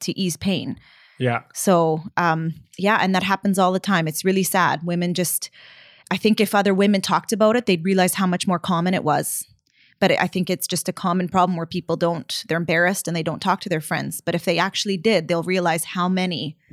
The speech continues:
Speaker 1: people do have issues.
Speaker 2: Yeah. Um, I have been with one person
Speaker 1: Yeah.
Speaker 2: that said that she has had, pa-, uh, she, she always has painful intercourse. And,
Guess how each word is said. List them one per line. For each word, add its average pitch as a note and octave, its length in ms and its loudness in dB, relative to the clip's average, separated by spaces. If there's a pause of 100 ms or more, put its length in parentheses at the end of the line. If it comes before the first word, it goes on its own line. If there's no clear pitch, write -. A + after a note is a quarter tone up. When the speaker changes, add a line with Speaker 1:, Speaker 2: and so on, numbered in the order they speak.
(420)
Speaker 1:
people G3 280 0
do G3 280 0
have E3 240 -2
issues. - 640 -6
Speaker 2:
Yeah. C3+ 320 2 (500)
Um, D3+ 380 2
I E3 400 4 (160)
have C#3+ 240 4
been E3 220 8
with D3 200 6
one C#3+ 360 4
person C3+ 640 4
Speaker 1:
Yeah. F3 160 2
Speaker 2:
that C3 260 2
said C#3+ 300 2
that B2+ 160 2
she D3 360 6
has C3 140 6
had, B2+ 300 0
pa-, - 120 4
uh, A#2 300 2 (200)
she, E3 200 0
she E3 200 4
always D3 320 6
has C3+ 160 2
painful C#3 300 0
intercourse. B2 520 2 (380)
And, B2+ 260 0